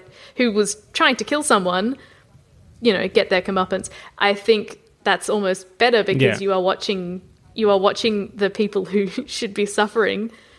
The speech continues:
Speaker 1: slowly rise up throughout the film, and you c-, constantly get that recurring sound throughout the whole thing, and it makes you angry, and it's that thing where you get to join in on the rage, and it's, it's just something that it,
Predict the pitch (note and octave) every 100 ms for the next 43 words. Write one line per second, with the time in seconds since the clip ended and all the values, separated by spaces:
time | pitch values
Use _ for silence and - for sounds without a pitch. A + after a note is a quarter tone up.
0 | _ - A#3 G3+ G3+ G3 F3+ F3+ G3 F#3+
1 | - - F#3 F3+ G3+ G3+ G#3 F#3+ F#3 F#3+
2 | - G#3 - - G#3+ - G#3 G#3+ G#3 G2+
3 | F#3+ - _ _ _ _ _ - A3+ A3
4 | G3+ G3 A3+ A#3 B3+ C4 C#4+ C#4 A3 A#3+
5 | A#3 G#3+ G#3+ G#3+ G#3 G#3 G#3 G#3+ A#3 A3+
6 | C4+ B3+ G3+ G3 G3+ - - - - -
7 | A#3+ B3 B3 A#3+ A#3 A#3 A3+ A3+ A#3 G#3+
8 | G#3+ A3+ A3 A3+ G#3+ G#3+ G#3 G3+ G3+ D3
9 | G#3 G3+ - A3 A3 A#3+ - - A3+ A3
10 | - -